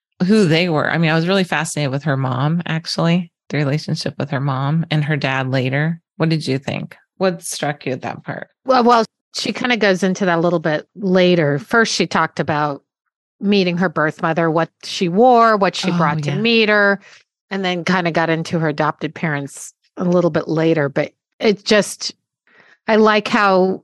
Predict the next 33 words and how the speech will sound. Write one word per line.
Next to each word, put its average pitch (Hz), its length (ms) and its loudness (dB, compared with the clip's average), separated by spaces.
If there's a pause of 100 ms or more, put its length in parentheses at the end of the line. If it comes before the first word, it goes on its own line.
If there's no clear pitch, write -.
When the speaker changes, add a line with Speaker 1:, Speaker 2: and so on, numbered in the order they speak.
(140)
Speaker 2:
she - 320 -2
went 196 280 -2
through, 185 420 4
again, 202 520 -2 (160)
you 202 120 -8
know, 170 320 -4
listeners 185 720 -2 (520)
highly 202 420 0
recommend 170 560 -6
getting 175 340 -2
the 147 80 -2
book 160 340 -2
and 143 360 -10
actually 165 380 -2
reading 170 440 0
Speaker 1:
Yeah. 147 60 -6
Speaker 2:
it. 170 40 -2
I 196 40 -2
think 392 260 -4
a 320 60 -2
lot 214 180 0
of 175 80 -6
you 175 140 -4
have, 170 340 -4
though, - 260 -10 (460)
from 160 160 -8
what 156 140 -4
I've 151 340 -6 (460)
been 165 140 -4
Speaker 1:
I - 40 -8
Speaker 2:
seeing 165 260 -2
in 147 140 -8
comments. 160 720 -6